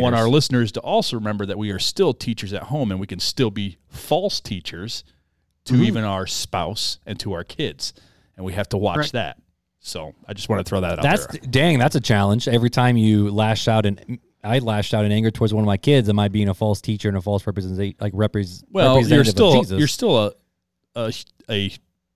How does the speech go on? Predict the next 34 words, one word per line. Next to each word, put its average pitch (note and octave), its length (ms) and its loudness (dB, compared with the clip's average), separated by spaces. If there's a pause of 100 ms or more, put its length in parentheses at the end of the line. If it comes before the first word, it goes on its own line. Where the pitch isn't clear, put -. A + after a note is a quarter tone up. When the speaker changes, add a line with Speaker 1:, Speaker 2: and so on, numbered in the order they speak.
(160)
Speaker 1:
Uh, F#2 60 -6
Speaker 2:
saved D#3 540 2
person C#3+ 480 2
with A#2 140 0 (120)
sinful C#3 480 -2
tendencies B2 720 0
because A#2+ 360 -2
of G2+ 220 -6
the A2+ 60 -4
Speaker 1:
Well, D#3 120 4
it F3 80 2
goes E3 160 4
back D#3+ 180 6
Speaker 2:
nature A2 60 2
Speaker 1:
to C3+ 60 4
Speaker 2:
of G#2+ 60 0
Speaker 1:
justification, A#2+ 460 4
sanctification F#2 520 -2
that F2 60 -6
we've F#2 140 -4
always B2+ 120 6
Speaker 2:
Right, G#2 100 2
Speaker 1:
talked G#2 100 0
Speaker 2:
exactly. G#2+ 320 -2
Speaker 1:
about. G#2 60 -2
Speaker 2:
It's - 100 -4
a A#2+ 40 -6
Speaker 3:
Right. A2 80 -12
Speaker 2:
pr-, B2+ 40 -10
sanctification G#2+ 720 -4
is F#2 80 -8
a - 60 -14
process, - 440 -6
so, F2 360 -4